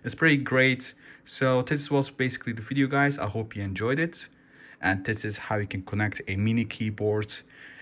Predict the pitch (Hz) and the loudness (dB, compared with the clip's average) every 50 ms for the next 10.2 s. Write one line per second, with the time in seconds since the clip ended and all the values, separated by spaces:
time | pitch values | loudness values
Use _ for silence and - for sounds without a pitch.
0 | - - 98 98 90 123 113 - - - 131 123 127 127 - - - - 110 107 | -6 -2 -2 -2 0 -2 -4 -6 -4 0 2 2 2 2 0 -2 -6 -4 -2 -2
1 | 113 104 - - - - 135 - 107 98 - - 120 117 107 95 - - - - | -2 -4 -4 -8 -14 -12 -8 -6 -6 -6 -6 -6 -6 -4 -4 -4 -6 -8 -6 0
2 | - 147 165 170 175 175 - - _ - - - - - - - - - _ _ | 4 6 6 6 6 4 0 -4 _ -20 -20 -20 -20 -20 -20 -20 -20 -20 _ _
3 | _ _ _ _ - - - - - - 202 214 190 160 - - - - - - | _ _ _ _ -8 -8 -6 0 2 4 4 4 2 0 -2 -6 -14 -16 -18 -20
4 | - _ _ _ - - - 123 117 110 110 113 107 104 101 - - 104 98 - | -20 _ _ _ -8 -2 0 2 2 2 4 4 4 4 4 2 -2 -4 -2 0
5 | - 123 127 143 165 175 - - - - - - - - 123 131 143 143 151 165 | 2 4 6 6 6 4 2 -4 -14 -20 -20 -16 -4 2 6 6 6 6 6 4
6 | 156 147 143 143 143 143 - - - 131 120 - 123 120 117 117 110 107 - 113 | 6 8 8 8 8 6 4 0 0 0 0 2 2 2 2 2 0 0 0 -2
7 | 117 110 110 110 110 107 - - 101 95 95 - - 104 - - 110 113 107 104 | -2 0 2 2 4 2 2 0 -4 -4 -4 -4 -4 -4 -4 -2 2 2 2 2
8 | - 107 135 160 180 170 165 - 113 113 117 113 107 107 107 107 98 101 101 - | 2 2 0 2 2 0 0 0 0 0 0 0 0 0 -2 -2 -2 -2 -4 -6
9 | - - 101 92 - - 104 98 92 87 95 101 101 101 - - - - _ - | -6 -8 -8 -8 -6 -6 -4 -4 -4 -2 -2 -2 -2 -2 -4 -10 -20 -20 _ -10
10 | - - - | -4 -4 -4